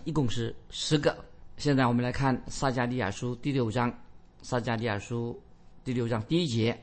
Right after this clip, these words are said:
，“我又举目观看，见有四辆车从两山中间出来，那山是铜山。”这里说到“我又举目观看”，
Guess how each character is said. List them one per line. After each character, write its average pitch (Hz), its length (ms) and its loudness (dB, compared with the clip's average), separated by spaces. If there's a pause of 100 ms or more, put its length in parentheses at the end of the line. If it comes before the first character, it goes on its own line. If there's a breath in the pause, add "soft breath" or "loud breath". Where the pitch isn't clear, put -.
(380)
，“我 147 160 8
又 185 260 8
举 110 300 -2
目 135 200 4
观 123 240 2
看， 117 240 -2 (300)
见 170 300 6
有 107 360 2 (200)
四 - 480 0
辆 143 320 2
车 160 440 2 (540 soft breath)
从 147 320 2
两 101 320 0
山 139 500 2 (440)
中 143 420 2
间 131 500 0
出 - 280 8
来， 98 340 2 (500 soft breath)
那 147 360 4
山 127 320 2
是 - 160 -2
铜 110 260 0
山。” 131 180 4 (320)
这 127 140 -2
里 113 100 -2
说 131 160 0
到 120 320 0 (200)
“我 135 120 10
又 196 140 12
举 131 220 2
目 135 240 4 (160)
观 117 180 4
看”， 110 180 -2